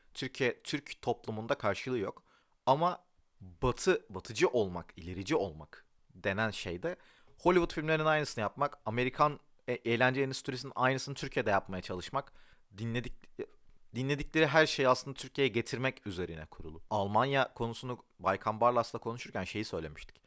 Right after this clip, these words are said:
Almanya'da bu iş, bu işin üzerine düşünülüyor. Bu işin Almanya'ya nasıl uyarlanabileceği üzerine insanlar deniyorlar. Yani şöyle, şöyle bir şey düşünüyor. Yani İngilizce dinlediği için ilk dinlediğinde bir sürü İngilizce yapıyor anlayana kadar,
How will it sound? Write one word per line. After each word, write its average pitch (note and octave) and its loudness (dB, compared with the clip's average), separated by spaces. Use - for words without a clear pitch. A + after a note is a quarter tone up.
Almanya'da B2+ 4
bu C3+ 0
iş, - -6
bu D#3 6
işin D#3+ 0
üzerine D3 2
düşünülüyor. A#2 2
Bu A#2+ -4
işin C3 -8
Almanya'ya A#2+ 4
nasıl B2+ -2
uyarlanabileceği A2 2
üzerine A2+ -4
insanlar G#2 -4
deniyorlar. G2 0
Yani F#2 -2
şöyle, C#3+ 4
şöyle C#3 2
bir G2 -8
şey F#2+ -6
düşünüyor. F2+ -10
Yani F2 -6
İngilizce A#2+ 0
dinlediği A#2 -4
için G2 -10
ilk - -8
dinlediğinde F2 -6
bir D#3 -2
sürü E3 2
İngilizce E3 6
yapıyor F2+ 0
anlayana F#2 -2
kadar, - -12